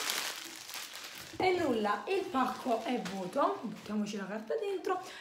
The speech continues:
Io spero che questo video vi sia piaciuto, mi raccomando mettete un pollice in su se questo video vi è piaciuto, altrimenti se non vi è piaciuto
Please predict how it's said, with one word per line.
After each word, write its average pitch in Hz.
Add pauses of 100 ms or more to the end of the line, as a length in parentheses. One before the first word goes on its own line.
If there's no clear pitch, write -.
(120)
Io 330
spero 254
che 214
questo 403
video 226
vi 220
sia 220
piaciuto, 220
mi 208
raccomando 208 (260)
mettete 262
un 220
pollice 214
in 202
su 320 (240)
se 240
questo 214
video 190
vi 185
è 185
piaciuto, 359
altrimenti 220
se 285
non 220
vi 190
è 190
piaciuto 220